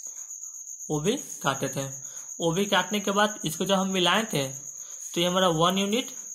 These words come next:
और ये वन यूनिट, और ये हमको क्या रिप्रेजेंट किया था, रूट टू। रूट टू को में हमको कितना और चाहिए, हमको एक यूनिट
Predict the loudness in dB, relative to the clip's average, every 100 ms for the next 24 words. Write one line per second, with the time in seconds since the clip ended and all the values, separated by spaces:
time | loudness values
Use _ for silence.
0 | 0 2 4 2 -2 0 4 4 2 0
1 | -2 -6 -14 -14 -2 2 2 2 0 2
2 | 2 2 2 4 0 2 0 -2 -8 -14
3 | -10 -2 -2 -2 -2 -2 -2 -10 -12 -12
4 | -12 -4 2 2 2 -2 0 0 0 0
5 | 0 0 2 6 6 6 4 4 2 2
6 | 2 0 2 4 4 2 0 -2